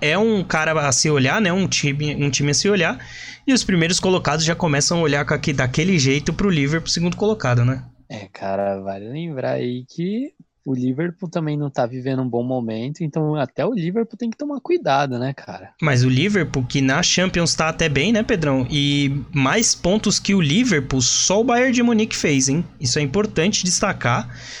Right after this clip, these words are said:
Speaker 1: porque Napoli e Liverpool fizeram quinze pontos, os único, o único time que fez mais de quinze pontos nessa, nessa fase foi o Bayern de Munique, que fez dezoito, né? Então, assim, apesar da fase ruim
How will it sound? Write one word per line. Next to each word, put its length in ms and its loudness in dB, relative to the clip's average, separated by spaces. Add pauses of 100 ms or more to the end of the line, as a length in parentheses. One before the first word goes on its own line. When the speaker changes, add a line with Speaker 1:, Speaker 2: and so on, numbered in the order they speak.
(140)
Speaker 1:
porque 300 0
Napoli 400 2
e 20 2
Liverpool 380 0
fizeram 380 0
quinze 380 2
pontos, 500 0
os 180 0
único, 280 0
o 100 0
único 260 2
time 260 2
que 100 -6
fez 200 0
mais 200 2
de 60 -2
quinze 260 0
pontos 320 -2
nessa, 560 2
nessa 260 0
fase 320 0
foi 300 2
o 80 2
Bayern 280 4
de 80 2
Munique, 320 2
que 40 -8
fez 180 4
dezoito, 480 2
né? 160 2 (480)
Então, 1040 2
assim, 320 2
apesar 560 2
da 160 0
fase 400 2
ruim 580 4